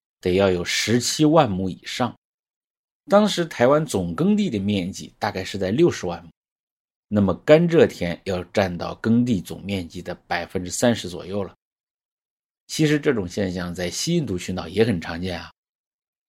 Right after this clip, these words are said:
大多数土地用来种甘蔗了啊，以至于这些地方没法生产足够的粮食，自给自足。欧洲殖民者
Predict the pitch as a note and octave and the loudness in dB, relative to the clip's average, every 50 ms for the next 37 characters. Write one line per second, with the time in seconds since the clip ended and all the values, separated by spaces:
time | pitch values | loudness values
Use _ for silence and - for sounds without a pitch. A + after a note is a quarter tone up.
0 | _ _ _ - D3 C3 C3 C3 C#3+ C#3+ B2 C#3+ B2+ A2 G#2 G2+ G2 A2 A2+ A2 | _ _ _ 4 4 4 6 6 6 4 4 2 -2 0 0 2 4 4 4 4
1 | G2+ A2 A2 G#2 F#2+ G2 F#2+ G#2+ G2+ G2+ G2+ A2 A2+ A2+ A2+ A2+ G#2+ F#2+ F2 D#2+ | 4 4 2 4 2 2 2 2 2 4 6 6 6 6 6 6 6 4 2 -4
2 | - _ _ - F#2 F2 E2+ E2+ E2+ G#2 G2 F#2+ F2+ F2 G2+ F2 F2+ F2+ F2 G2 | -10 _ _ -12 -8 -8 -8 -6 -4 -4 -4 -4 -4 -4 -4 -4 -4 -6 -6 -6
3 | F2+ E2+ F2 E2 E2+ E2+ F#2 G2+ F#2+ F#2 E2 - - G#2+ G2+ F2 F#2 E2 D#2+ - | -6 -6 -6 -8 -6 -6 -6 -6 -4 -4 -6 -4 -4 -6 -6 -6 -6 -10 -10 -10
4 | - F#2 F#2 G2+ G#2+ G2 F#2 E2+ E2+ D#2+ - G2+ G#2 G2+ - G2 F2 - - A2+ | -8 -6 -4 -2 -2 -2 -2 -4 -6 -8 -6 -8 -8 -6 -4 -6 -6 -4 -6 -6
5 | G2+ F2 E2+ D#2+ E2+ F#2 F2 E2+ - E2+ D#2+ F2 G2+ G#2+ - _ _ _ _ _ | -6 -6 -8 -10 -10 -12 -12 -12 -12 -12 -10 -10 -10 -10 -12 _ _ _ _ _
6 | _ _ _ - - A2+ A2+ G#2+ A2 G#2+ G#2 G2+ G#2 G#2 A2 G#2+ G#2 F#2+ F#2+ F2 | _ _ _ 2 4 6 6 6 6 4 2 2 2 2 4 2 2 0 -2 -4